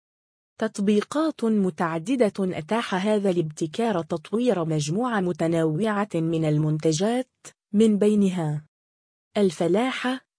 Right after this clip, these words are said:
أسمدة ومنشطات طبيعية، التجميل، مكونات طبيعية لمنتجات العناية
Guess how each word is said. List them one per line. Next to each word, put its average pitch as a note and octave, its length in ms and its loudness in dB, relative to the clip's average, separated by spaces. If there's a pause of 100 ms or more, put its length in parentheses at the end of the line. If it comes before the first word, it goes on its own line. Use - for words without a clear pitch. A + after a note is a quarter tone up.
أسمدة A3+ 600 2
ومنشطات F#3 1040 0
طبيعية، F3+ 800 0
التجميل، F3 920 0 (240)
مكونات G3+ 840 2
طبيعية E3+ 920 0
لمنتجات F3 960 2
العناية G3+ 600 2